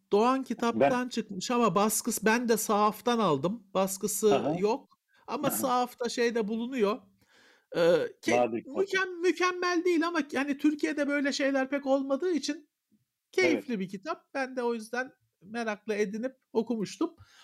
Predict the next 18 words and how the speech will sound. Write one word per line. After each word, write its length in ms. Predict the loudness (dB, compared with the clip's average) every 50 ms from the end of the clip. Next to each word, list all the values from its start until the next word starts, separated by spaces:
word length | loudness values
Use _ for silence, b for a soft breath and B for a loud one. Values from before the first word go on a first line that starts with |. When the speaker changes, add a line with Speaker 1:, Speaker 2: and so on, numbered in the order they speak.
| b b b
Speaker 1:
Anadolu 440 | 0 2 4 6 6 6 6 4 4
Speaker 3:
yurdunda 260 | 4 4 4 4 6
Speaker 1:
ile 120 | 4 4
Speaker 3:
var 160 | 4 4 2 4
galiba. 120 | 4 2
Speaker 1:
Pekin'den 380 | 2 2 4 4 4 2 2 2
Paris'e. 600 | 2 4 4 4 2 0 0 0 0 -2 -2 -6 _ _ _ _ B B B B B B
Speaker 3:
On 120 | 0 0
üç 180 | 0 -2 0 4
lira 60 | 6
Speaker 1:
Satışı 160 | 6 6 6
Speaker 3:
gözüküyor. 300 | 4 0 0 0 2 2
Speaker 1:
yok. 180 | 2 2 -2 -10 -16 -14 -14 -16 -18 _ _
Speaker 3:
He. 380 | -6 -6 -6 -4 -6 -8 -12 -12 -12
Speaker 1:
Satışı 540 | -6 -2 -2 -2 -2 -4 -8 -8 -4 -2
yok. 380 | 0 0 0 -2 -4 -12 -20 _ _ _ -16
Şey 340 | -8 -2 0 0 0 0 -2
değil. 240 | -4 -4 -4 -8